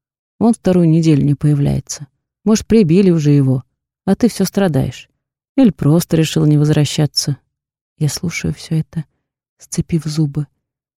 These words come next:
Хочется наорать на маму, выгнать из комнаты. Но нельзя, поэтому слушаю в который раз, умирая внутри.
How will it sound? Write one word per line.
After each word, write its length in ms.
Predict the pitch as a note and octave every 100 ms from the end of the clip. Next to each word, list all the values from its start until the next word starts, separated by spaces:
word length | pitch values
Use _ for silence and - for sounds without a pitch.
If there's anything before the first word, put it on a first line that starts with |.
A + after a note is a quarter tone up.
| _
Хочется 440 | - F#3 - -
наорать 460 | F3+ F#3 F3+ F3 -
на 120 | D#3
маму, 360 | D#3+ D3 D3 D3+
выгнать 440 | F3 F3 D#3 D3
из 120 | -
комнаты. 560 | - E3+ D#3+ C#3+ - D3+ _ _ _ _ _ -
Но 120 | G3
нельзя, 500 | G#3+ A3 - F#3+ C#3+ _ _ _ _ _ _ _
поэтому 400 | - F3+ - E3+
слушаю 420 | E3 - E3+ - -
в 80 |
который 380 | - - D#3+ E3
раз, 260 | D#3+ D#3 -
умирая 380 | D3+ D3+ D3 D3
внутри. 440 | D3 - D#3+ C#3